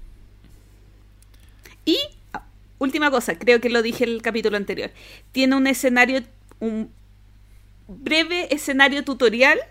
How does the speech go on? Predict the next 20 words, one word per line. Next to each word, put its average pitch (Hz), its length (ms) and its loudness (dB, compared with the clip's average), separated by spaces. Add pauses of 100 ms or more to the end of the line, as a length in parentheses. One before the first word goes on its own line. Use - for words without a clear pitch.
(720)
de 214 120 -2
introducción 247 680 2 (400)
que 262 140 -2
te 247 80 2
enseña 302 580 0
cómo 330 280 0
usar 320 260 0
el 277 120 -8
sistema, 294 560 -6 (280)
a - 60 -4
diferencia 262 520 2
del 277 80 2
anterior, 285 480 0 (480)
que 269 80 0
igual 262 480 4
es 254 320 6
súper 262 280 -2
útil 277 340 -2
como 254 340 -2
para, 240 760 4